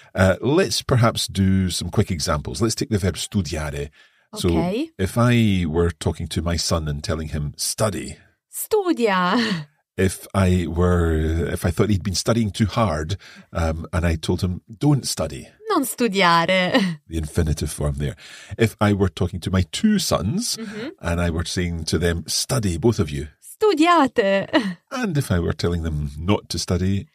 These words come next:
Speaker 2: Non studiate.
Speaker 1: Ok, so studia, non studiare, studiate, non studiate.
Speaker 2: Sì, sì.
Speaker 1: Benissimo.
Speaker 2: Sì.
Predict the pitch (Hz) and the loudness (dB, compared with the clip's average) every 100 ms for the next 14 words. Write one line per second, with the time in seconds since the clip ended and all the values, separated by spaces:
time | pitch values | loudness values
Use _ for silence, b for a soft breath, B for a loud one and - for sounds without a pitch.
0 | _ - 294 220 - 202 165 160 151 160 | _ -4 2 2 0 -6 0 2 0 0
1 | 185 185 190 - 82 78 - - 82 69 | 0 0 -2 -6 -6 -4 -6 -2 0 -2
2 | B B B - - 147 123 65 52 - | B B B -10 0 2 2 0 -4 -6
3 | _ _ 90 90 117 - 80 76 71 73 | _ _ -4 2 2 2 -2 0 0 0
4 | 80 - _ - 127 110 82 78 80 85 | -2 -6 _ -4 -2 2 2 2 2 0
5 | 82 _ 82 80 85 - 76 73 65 - | 0 _ -10 -4 -2 -2 -4 -2 -2 -2
6 | 65 - 214 170 175 202 _ - 190 180 | -4 -4 -4 -2 -2 -4 _ -12 -6 -4
7 | 190 - 175 151 123 117 - B 202 190 | -4 -2 -2 -2 -4 -6 -8 B -10 -6
8 | 196 | -8